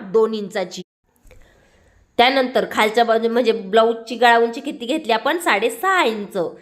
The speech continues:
खालच्या बाजूने गळा उंची अडीच इंचाची, वरच्या बाजूने सव्वा दोन इंचाची, शोल्डर उतरू नये यासाठी पाव इंच कमी घ्यायची. तर हा आपण केला बॉक्स तयार केला किंवा हा चौकोन तयार केला, त्याला गोल आकार, आकार दिला, आपल्या जो गळ्याला गोल आकार आहे ना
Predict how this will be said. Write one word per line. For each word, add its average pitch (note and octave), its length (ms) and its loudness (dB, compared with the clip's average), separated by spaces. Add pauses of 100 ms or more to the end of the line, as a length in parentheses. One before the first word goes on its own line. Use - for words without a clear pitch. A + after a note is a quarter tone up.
(280)
खालच्या G#3+ 360 0
बाजूने A3 360 -2
गळा A3 220 0
उंची A3 840 -6 (380)
अडीच - 400 -4
इंचाची, A#3 460 -2
वरच्या C4 300 2
बाजूने G3 440 -2
सव्वा D4 300 2
दोन A3 220 -2
इंचाची, G3+ 400 -6
शोल्डर A#3 420 2
उतरू A3+ 300 -2
नये A3 140 -2
यासाठी A#3 380 -2
पाव A#3+ 240 2
इंच G3+ 260 -2 (140)
कमी E4 220 0
घ्यायची. G3+ 600 -4 (280)
तर F#3+ 100 -4
हा G#3 60 0
आपण G#3 320 -2 (240)
केला G3+ 260 0 (380)
बॉक्स G3+ 400 -4
तयार F#3+ 160 0
केला G3 240 -4
किंवा A3 220 -6
हा A3 120 -6
चौकोन G3 540 -2
तयार F3+ 160 -2
केला, F#3 180 -6
त्याला F#3 240 -6
गोल G3 340 -2
आकार, F#3 240 -4 (260)
आकार G3+ 340 -4
दिला, A3 180 0
आपल्या E3+ 220 -4
जो F3 140 -8
गळ्याला F#3 360 -2
गोल F#3+ 220 -4
आकार F#3+ 260 -4
आहे D4+ 100 -10
ना B3+ 120 -6